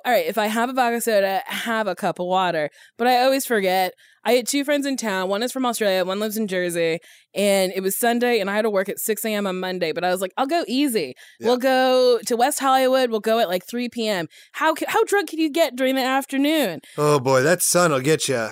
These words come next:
Speaker 1: The sun gets ya.
Speaker 2: You're excited.
Speaker 1: I'm excited. It is eight P M, and I'm blacked out at
Speaker 2: Mm-hmm.
Speaker 1: eight P M.
Speaker 2: Yeah.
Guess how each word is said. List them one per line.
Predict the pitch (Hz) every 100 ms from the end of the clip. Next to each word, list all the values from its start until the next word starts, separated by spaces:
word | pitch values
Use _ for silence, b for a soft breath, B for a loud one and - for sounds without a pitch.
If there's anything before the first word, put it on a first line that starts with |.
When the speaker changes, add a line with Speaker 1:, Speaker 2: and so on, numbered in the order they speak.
| -
Speaker 1:
The | 233
sun | 254 277 330
gets | 262 233 -
ya. | 233 214
Speaker 2:
You're | 160 170
excited. | - 160 165 226 196 117
Speaker 1:
I'm | 226 214
excited. | 196 - 240 254 262 -
It | 226
is | 262 220
eight | - 247 214
P | 254 220
M, | 214 208
and | 190 190
I'm | 202 202
blacked | 196 196 196 196 -
out | 202 185 180
at | 139
Speaker 2:
Mm-hmm. | 143
Speaker 1:
eight | 190 254
P | 285 262
M. | 208 196
Speaker 2:
Yeah. | 220